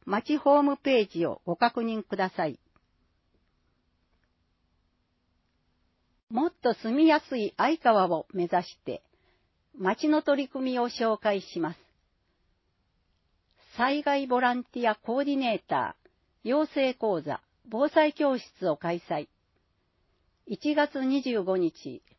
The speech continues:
福祉センターで災害ボランティアコーディネーター養成講座、防災教室を開催しました。これは災害発生時にボランティアの運営、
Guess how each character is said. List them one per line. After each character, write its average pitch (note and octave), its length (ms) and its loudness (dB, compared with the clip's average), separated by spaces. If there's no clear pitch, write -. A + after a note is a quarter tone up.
福 B3 240 -4
祉 - 20 -2
セ C#4+ 140 2
ン A#3+ 80 -4
タ D3+ 240 2
ー G#2+ 60 -4
で C3+ 220 -4
災 D#4 220 4
害 D4+ 220 2
ボ C4+ 120 0
ラ C4 140 0
ン C4 80 -4
テ - 160 -8
ィ B3 80 2
ア A#3+ 40 0
コ C4 240 -2
ー D4+ 40 -2
デ C#4+ 80 -2
ィ C#4 80 -2
ネ C4 160 -4
ー - 60 -10
タ F3+ 160 2
ー E3+ 80 4
養 A#3 260 -2
成 A#3 260 -4
講 E3+ 300 -4
座、 - 220 -12
防 C4 200 0
災 D4+ 240 4
教 C#4 260 2
室 - 300 -8
を D#3+ 160 0
開 A3+ 280 -6
催 G#3+ 240 0
し - 160 -12
ま F3 120 -2
し - 160 -18
た。 - 160 -8
こ F#3+ 100 2
れ G#3 160 2
は F#3 240 2
災 C4+ 200 0
害 D4+ 240 2
発 A#3+ 280 0
生 B3 200 -2
時 F3+ 140 0
に D#3+ 240 -2
ボ G#3 100 4
ラ D4+ 160 4
ン D4+ 80 4
テ A#3 140 -4
ィ G#3 80 2
ア F#3 60 4
の F3 260 0
運 C4 300 0
営、 A#3+ 300 -2